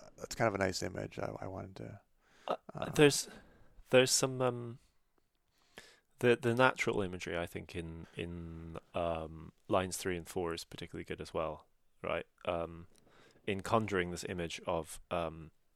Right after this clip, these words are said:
Speaker 2: the kind of rural idyll. Um, so, so the, the first, l-,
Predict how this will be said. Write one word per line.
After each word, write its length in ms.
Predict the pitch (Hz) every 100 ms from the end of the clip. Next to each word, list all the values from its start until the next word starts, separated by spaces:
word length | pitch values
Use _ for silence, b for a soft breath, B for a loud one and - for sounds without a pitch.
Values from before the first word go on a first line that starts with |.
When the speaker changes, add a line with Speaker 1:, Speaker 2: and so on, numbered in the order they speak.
| _ - - - b b b _ _ _ - _ _ _ - - 294
Speaker 2:
the 140 | 107
kind 160 | - 92
of 120 | 85
rural 400 | 92 87 82 78 _ -
idyll. 440 | 87 82 76 80 - - -
Um, 520 | 87 85 80 80 80 - _ _ _
so, 280 | - 110 98
so 200 | - 107
the, 260 | 90 92 95 - -
the 100 | 95
first, 640 | - - 117 110 -
l-, 80 | -